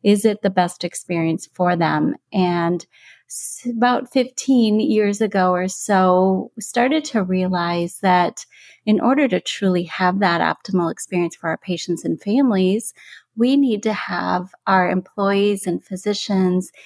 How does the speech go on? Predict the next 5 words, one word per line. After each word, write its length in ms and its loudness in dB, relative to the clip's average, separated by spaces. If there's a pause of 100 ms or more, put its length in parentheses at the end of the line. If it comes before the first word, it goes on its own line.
(200)
and 200 -2
care 340 -2
teams 680 -2 (680)
really 400 4
working 880 0